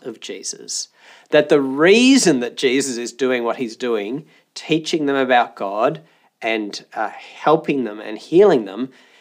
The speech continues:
is driven by love, that he has compassion, a deep compassion for people. Uh, this shows us that Jesus is perfectly aligned here with his heavenly Father,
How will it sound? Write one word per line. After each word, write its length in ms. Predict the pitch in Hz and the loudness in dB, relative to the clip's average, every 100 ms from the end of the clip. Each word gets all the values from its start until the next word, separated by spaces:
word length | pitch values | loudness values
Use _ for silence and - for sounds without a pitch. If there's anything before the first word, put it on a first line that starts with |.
| _ | _
is 220 | - 147 - _ | -2 -2 -4 _
driven 320 | - 156 160 139 | -2 2 4 4
by 160 | 123 | 2
love, 640 | 110 107 127 143 90 90 - | 2 0 2 2 0 -8 -8
that 100 | 123 | -6
he 80 | 113 | -4
has 200 | 127 113 | -6 -6
compassion, 640 | - 110 - 131 - 123 | -10 -10 -6 -6 -6 -8
a 60 | 107 | -10
deep 380 | - 120 120 - | -4 -4 -4 -10
compassion 600 | 107 - 101 - 104 98 | -14 -14 -14 -12 -14 -14
for 200 | - - | -16 -14
people. 460 | - 98 - - _ - _ _ _ _ _ _ _ _ _ | -16 -16 -18 -20 _ -20 _ _ _ _ _ _ _ _ _
Uh, 80 | - | -12
this 220 | - 151 - | -4 -2 2
shows 280 | 156 147 | 2 4
us 180 | 147 123 | 2 0
that 200 | 135 117 | -4 -4
Jesus 400 | - 139 135 123 | 0 2 2 -2
is 140 | 123 120 | -4 -2
perfectly 540 | - 143 139 - 120 | 0 0 -2 -6 -6
aligned 480 | 113 127 139 151 139 | -2 2 2 2 0
here 200 | 139 117 | -2 -2
with 180 | 117 - | -6 -8
his 200 | 120 - | -8 -8
heavenly 640 | - - 170 175 120 107 | -10 -6 -2 0 -2 -6
Father, 500 | - 113 104 95 - | -8 -6 -6 -8 -20